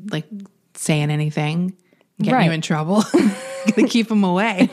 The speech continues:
Speaker 1: Keep those things separate.
Speaker 2: In his senior year of high school, Mac Dre's first single, Too Hard for the Fucking Radio, was released,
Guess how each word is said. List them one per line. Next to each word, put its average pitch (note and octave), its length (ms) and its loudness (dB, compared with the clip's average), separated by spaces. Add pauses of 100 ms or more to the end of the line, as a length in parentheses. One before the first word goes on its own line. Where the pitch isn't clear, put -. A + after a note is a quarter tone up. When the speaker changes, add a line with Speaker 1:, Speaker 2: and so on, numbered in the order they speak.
Speaker 1:
Keep A#3+ 180 2
those G#3+ 180 0
things F#3 220 -2
separate. F3+ 480 -6 (1080)
Speaker 2:
In C#4+ 140 6
his D#4+ 180 2
senior E4+ 320 0
year D4 240 0
of B3 80 -6
high G#3+ 220 0
school, F3 640 -4 (140)
Mac F3+ 420 0
Dre's G#3 420 2
first G3+ 420 -4
single, E3+ 600 2
Too A#3+ 280 0
Hard G#3+ 300 2
for G#3 120 -4
the F#3+ 100 0
Fucking F#3+ 440 0
Radio, D#3 600 0
was D#3 340 -2
released, E3+ 640 -4